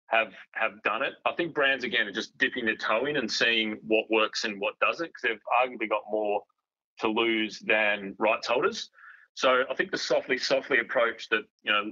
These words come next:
Liverpool and Standard Chartered did, for example, with, with this, um, project is probably the opportunity right now. Moving forward, I think, you know, things like, um, kind of membership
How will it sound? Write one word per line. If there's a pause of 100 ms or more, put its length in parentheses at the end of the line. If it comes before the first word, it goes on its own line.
(140)
Liverpool
and
Standard
Chartered (100)
did,
for
example,
with, (240)
with
this,
um, (420)
project
is
probably
the
opportunity (460)
right
now. (200)
Moving
forward, (520)
I
think, (320)
you
know, (220)
things
like, (520)
um, (1000)
kind
of (320)
membership